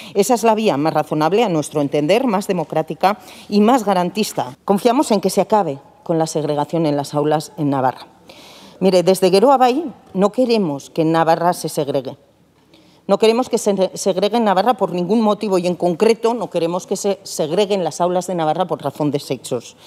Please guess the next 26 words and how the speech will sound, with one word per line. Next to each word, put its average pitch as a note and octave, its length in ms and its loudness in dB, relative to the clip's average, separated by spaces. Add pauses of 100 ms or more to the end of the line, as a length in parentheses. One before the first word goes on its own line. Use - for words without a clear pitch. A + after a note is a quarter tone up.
(360)
Y A#3+ 120 4
sí E4+ 200 2
queremos G3 680 0 (800)
que E3+ 100 4
no B3+ 140 2
se E4 160 -2
segregue, F3+ 640 0
si F3 260 0
ese B3 180 0
es C#4 80 -4
nuestro C#4+ 320 0
objetivo, E3 640 -2
si - 220 -8
queremos F#3+ 520 2
que D#3+ 140 -2
no A#3+ 140 0
se F3+ 180 -4
segregue, F3 560 0 (720)
para F3 200 2
nosotras, F3 600 0 (100)
en D3+ 120 -4
ningún F3 340 0
caso, A3+ 500 -2
es F#3 160 -4
una A#3+ 180 0
solución E3 640 -4